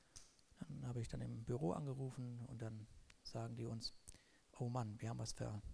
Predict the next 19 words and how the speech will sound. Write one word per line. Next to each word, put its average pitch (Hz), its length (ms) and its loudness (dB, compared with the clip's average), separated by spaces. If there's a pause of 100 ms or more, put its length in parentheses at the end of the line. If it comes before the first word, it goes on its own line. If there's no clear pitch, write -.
(600)
verdaddelt 117 480 2
hier. 98 180 -2
Es 104 160 -6
ist - 220 -2
völlig 123 280 0
schief - 240 -2
gelaufen. - 480 -6 (920)
Wir 120 180 4
hätten 123 240 2
anrufen 123 380 2
müssen. 107 580 -2 (120)
Die 123 60 -4
Regine 127 520 0 (480)
liegt 123 260 0
mit - 260 -6 (220)
Krebs 113 320 2
im 139 80 -4
Krankenhaus.“ 107 500 -6 (1200)
Oh. 151 280 0